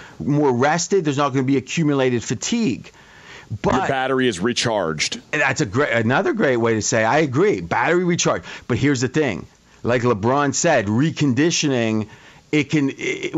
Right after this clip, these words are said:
Speaker 1: as you get older, it gets tougher, and maybe Steph hasn't gotten all the way back to his in-game condition,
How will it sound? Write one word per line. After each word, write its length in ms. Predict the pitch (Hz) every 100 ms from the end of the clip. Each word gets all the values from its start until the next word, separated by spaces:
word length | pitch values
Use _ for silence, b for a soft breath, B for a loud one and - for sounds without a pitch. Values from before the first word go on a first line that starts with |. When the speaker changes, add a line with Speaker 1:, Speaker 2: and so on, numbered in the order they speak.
| 160
Speaker 1:
as 160 | 143 120
you 60 | 117
get 120 | 135
older, 320 | 135 156 151
it 80 | 127
gets 220 | 127 -
tougher, 600 | - 147 170 190 190 175 B B
and 220 | 127 131 135
maybe 280 | 160 160
Steph 340 | 143 - 165 131
hasn't 400 | 135 139 131 117
gotten 220 | 139 120
all 160 | 131 127
the 60 |
way 180 | 120 120
back 720 | 92 - 151 185 143 101 - B B -
to 120 | 156
his 200 | 147 127
in-game 680 | 170 160 143 127 160 185
condition, 840 | 175 143 110 113 101 - 101 92